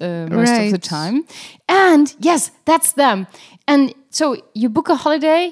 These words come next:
Speaker 1: you have a flight, but you also, also, uh, very often have a car,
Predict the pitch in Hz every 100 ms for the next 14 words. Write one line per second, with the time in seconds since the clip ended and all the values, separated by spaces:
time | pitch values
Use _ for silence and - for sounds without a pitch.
0 | - 247 226 226 - 294 349 254 254 -
1 | 370 392 - 330 285 - - 359 - 254
2 | 240 254 - _ _ - 208 190 247 370
3 | 415 415 403 370 - - 302 311 - 269
4 | 233 220 185 - 202 - - 302 294 202
5 | 151